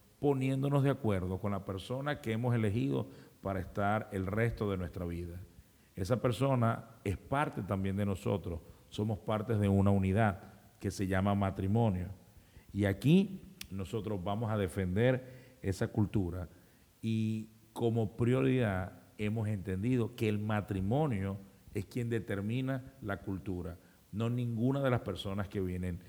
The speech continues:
de afuera. Así que ese es mi consejo el día de hoy. Espero que les haya gustado este podcast y que puedan discutir en sus hogares,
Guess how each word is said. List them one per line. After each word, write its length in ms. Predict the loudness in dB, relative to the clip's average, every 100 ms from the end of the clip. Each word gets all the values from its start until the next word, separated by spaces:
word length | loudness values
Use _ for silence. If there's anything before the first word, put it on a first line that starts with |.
| -20 -20 -6
de 160 | -4
afuera. 580 | -4 -6 -10 -8 -10 -12 -18 _ _ _ -20 -16 -8
Así 240 | 0 2
que 500 | 4 4 4 0 -12 -20 -20 -20 -20 _ -2
ese 260 | 2 4 8
es 60 |
mi 120 | 8 8
consejo 480 | 8 10 12 12
el 100 | 12
día 160 | 12 10
de 100 | 12
hoy. 220 | 10 10
Espero 340 | 12 12 12 8
que 100 | 4
les 140 | 4
haya 180 | 4 2
gustado 460 | 0 0 0 0 -4 -14 -20 -6
este 260 | -2 0
podcast 600 | 2 2 2 0 -4 -2
y 120 | -4 0
que 180 | 0
puedan 440 | 0 0 0 0 -4
discutir 580 | -2 -2 0 -4 -2 -2 -4
en 80 |
sus 180 | 0 2
hogares, 480 | 2 0 -2 -2 -6